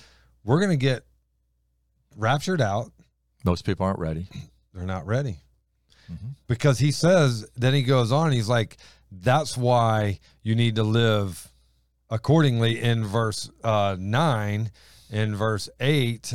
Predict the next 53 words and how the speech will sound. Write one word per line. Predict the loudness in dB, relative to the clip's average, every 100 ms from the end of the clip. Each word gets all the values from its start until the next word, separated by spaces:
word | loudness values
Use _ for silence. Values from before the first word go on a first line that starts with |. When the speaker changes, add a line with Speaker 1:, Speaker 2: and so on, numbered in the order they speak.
| -8
Speaker 1:
uh, | -2 0 0
"Don't | -2 -2
forget | -2 -2 -2
one | 0 0
thing, | 2 0 2
that | 0 0
with | -2 0
the |
Lord | 0 2 2
a |
day | 2 0
is | 0
a | 0
thousand | 0 2 0
years, | -2
a | -2
thousand | -4 -2
years, | -2 -4 -6 -8 -4
uh, | -2 0 -2
as | -4 -6
a |
day | -4 -2 0
with | -2
the | -4
Lord," | -2 0 0
right? | 0 0 -2 -12 -20 -20 -20 -20 _ _
"He's | 0
not | 2 2 0
concern-, | -2 2 2 2
slack | 0 0 0 0
concerning | -2 0 0 0
his | -2
promise, | -4 0 2 4 2 2
as | 0
some | 0 0 0
count | -2 -2 -4
slackness, | -2 -2 0 -2 0
long | -2 -2 -2
suffering | -2 -2 -2 -4
toward | -2 0 0
us, | 0 -4 -14 -20 _
not | -2 0
willing | 2 2
that | 2 0
any | -2 -2
should | -2 -4 -2
perish, | 0 0 0
but | -4
all | -2 -2 -2
should | -2 -2
come | -2
to | 0
repentance." | 0 0 -2 0 -2 -2 -8